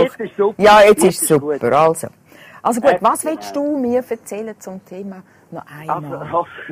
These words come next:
Speaker 1: <laughs> ein Kind kann dir einfach nicht liefern. <laughs>
Speaker 2: Ja.
Speaker 1: Das habe ich nicht.
Speaker 2: Ja.
Speaker 1: Äh, was du gesagt hast, Hey, ich hab, wir haben schon mal zusammen geredet, aber wir kennen einander einfach vom Telefon her. Ich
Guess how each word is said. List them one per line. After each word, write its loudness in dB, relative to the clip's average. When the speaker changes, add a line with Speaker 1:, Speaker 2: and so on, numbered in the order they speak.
Speaker 1:
<laughs> -10
ein -8
Kind -4
kann -6
dir -6
einfach -12
nicht -12
liefern. -10
<laughs> -12
Speaker 2:
Ja. 2
Speaker 1:
Das -2
habe 0
ich -8
nicht. -2
Speaker 2:
Ja. -2
Speaker 1:
Äh, -2
was -12
du -16
gesagt -12
hast, -12
Hey, -6
ich -8
hab, -6
wir -8
haben -8
schon -10
mal -10
zusammen -10
geredet, -8
aber -10
wir -10
kennen -2
einander 2
einfach -6
vom -10
Telefon -2
her. 0
Ich -4